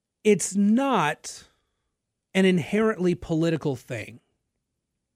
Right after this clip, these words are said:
but it is a very much cultural thing. I grew up right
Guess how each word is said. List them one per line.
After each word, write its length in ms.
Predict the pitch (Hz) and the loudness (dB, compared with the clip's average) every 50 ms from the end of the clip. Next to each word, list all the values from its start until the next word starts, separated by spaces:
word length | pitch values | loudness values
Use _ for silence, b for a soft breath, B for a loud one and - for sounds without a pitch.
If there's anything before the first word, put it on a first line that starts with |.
| _ _ _ _ _ _ _ _ _ _ _ _ _ _ _ _ _ _ _ _ _ _ | _ _ _ _ _ _ _ _ _ _ _ _ _ _ _ _ _ _ _ _ _ _
but 220 | 147 139 208 202 | -4 -2 -2 0
it 80 | 208 220 | 0 0
is 220 | 269 269 247 190 | 0 0 0 0
a 60 | 202 165 | -2 -4
very 520 | 139 135 139 143 185 233 240 226 214 202 | -6 -10 -2 0 2 2 4 4 4 2
much 360 | 185 180 175 165 151 - - | 2 2 2 0 -2 -4 -10
cultural 600 | - - - 156 147 135 - - 139 131 117 - 101 | -8 -4 -2 -2 -2 -4 -4 -6 -6 -6 -6 -8 -10
thing. 380 | - _ - 110 104 - _ _ _ _ _ _ _ _ _ _ _ _ _ _ _ _ _ _ _ _ _ _ _ _ _ _ _ _ - | -14 _ -20 -20 -20 -20 _ _ _ _ _ _ _ _ _ _ _ _ _ _ _ _ _ _ _ _ _ _ _ _ _ _ _ _ -6
I 320 | 170 185 214 254 285 285 | -4 -4 -2 0 0 -2
grew 400 | 262 196 160 185 220 220 208 196 | -2 -2 -2 -2 -2 0 0 0
up 180 | 185 160 151 - 170 | 0 0 -4 -6 -6
right 580 | 170 170 196 220 247 285 294 294 285 226 - | -4 -2 -2 0 2 2 0 0 0 -4 -8